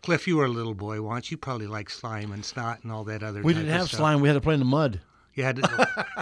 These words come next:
Speaker 2: <laughs>
Speaker 1: Okay.
Speaker 2: Remember?
Speaker 1: Ye-, yes. Uh,
Speaker 2: Of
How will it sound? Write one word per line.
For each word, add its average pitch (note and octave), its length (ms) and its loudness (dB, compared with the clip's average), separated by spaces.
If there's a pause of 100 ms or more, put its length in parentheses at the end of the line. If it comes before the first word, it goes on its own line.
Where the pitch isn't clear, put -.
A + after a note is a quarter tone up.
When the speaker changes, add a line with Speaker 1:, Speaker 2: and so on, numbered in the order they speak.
(200)
Speaker 2:
<laughs> - 240 -8
Speaker 1:
Okay. A#2 340 -2 (100)
Speaker 2:
Remember? E3 480 4 (280)
Speaker 1:
Ye-, B2+ 180 -6 (720)
yes. F#2+ 520 -14 (380)
Uh, C#3 60 -10
Speaker 2:
Of F#2 160 -12